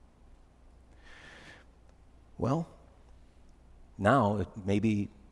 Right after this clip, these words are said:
may be worse in a sense, because now it very overtly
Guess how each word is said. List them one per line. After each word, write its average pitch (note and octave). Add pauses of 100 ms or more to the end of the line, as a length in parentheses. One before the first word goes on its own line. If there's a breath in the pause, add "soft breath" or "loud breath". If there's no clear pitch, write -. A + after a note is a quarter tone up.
(1400)
may F2+
be D3
worse A#2
in F#2
a E2+
sense, G2+
because F#2+
now A2+
it G#2 (240)
very G2
overtly F#2